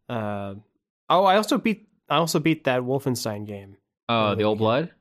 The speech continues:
Speaker 1: The New
Speaker 2: Or
Speaker 1: Order.
Speaker 2: New Order.
Speaker 1: Yeah. I only played the New Order.
Speaker 2: Yeah. What, we already know what I think. What did you think?
Speaker 1: Uh, I thought it was a f-, fine as a shooter.
Speaker 2: Mm-hmm.
Speaker 1: Um, I don't like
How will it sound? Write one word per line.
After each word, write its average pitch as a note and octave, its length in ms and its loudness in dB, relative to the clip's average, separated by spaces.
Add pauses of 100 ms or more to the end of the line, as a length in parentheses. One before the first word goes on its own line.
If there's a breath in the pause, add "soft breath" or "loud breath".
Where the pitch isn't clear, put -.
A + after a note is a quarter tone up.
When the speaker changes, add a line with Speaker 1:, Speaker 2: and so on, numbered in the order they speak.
(580)
Speaker 1:
The C3 140 0
New C3 200 2
Speaker 2:
Or G#2+ 120 2
Speaker 1:
Order. G#2+ 60 0
Speaker 2:
New G#2 120 0
Order. F#2+ 340 -2
Speaker 1:
Yeah. A#2+ 260 -2 (580)
I - 60 0
only D3 140 2
played B2+ 200 -8
the A#2+ 60 -8
New G#2+ 120 -8
Order. G#2 160 -12
Speaker 2:
Yeah. G2+ 180 -6 (200)
What, B2 260 -4 (100)
we A#2+ 160 0
already D#3 180 2
know D3 60 4
what C3 100 4
I A2+ 120 2
think. F#2+ 240 -8
What G#2+ 80 0
did A2 100 -4
you A2 80 -4
think? - 320 -14 (600)
Speaker 1:
Uh, C#3 380 0 (100)
I F3+ 140 0
thought G3+ 320 0
it G3 80 -2
was C#3+ 200 0
a C#3 40 -2
f-, - 340 -16 (140)
fine C#3+ 600 -2 (300)
as C3 120 -2
a A2+ 40 -6
shooter. D#3 500 -2
Speaker 2:
Mm-hmm. B2+ 560 -6
Speaker 1:
Um, A#2+ 600 -2 (1300)
I C#3+ 140 2
don't D#3+ 480 2
like C#3 500 0